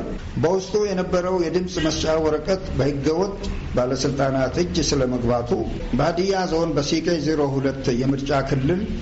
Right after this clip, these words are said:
አምስት ሳጥኖች ተሰብረው መገኘታቸው፣ እንዲሁም አንድ ሳጥን በሶሮ ዜሮ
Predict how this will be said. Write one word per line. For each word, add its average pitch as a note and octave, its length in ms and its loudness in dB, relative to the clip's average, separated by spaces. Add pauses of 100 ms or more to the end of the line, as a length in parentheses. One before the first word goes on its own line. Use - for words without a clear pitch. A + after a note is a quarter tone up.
(220)
አምስት F3 340 0
ሳጥኖች E3 500 0
ተሰብረው C3+ 460 0 (200)
መገኘታቸው፣ A2 800 0 (520)
እንዲሁም F3 420 2 (260)
አንድ F#3 260 2
ሳጥን D#3 380 2 (340)
በሶሮ E3+ 400 2 (120)
ዜሮ D3 180 2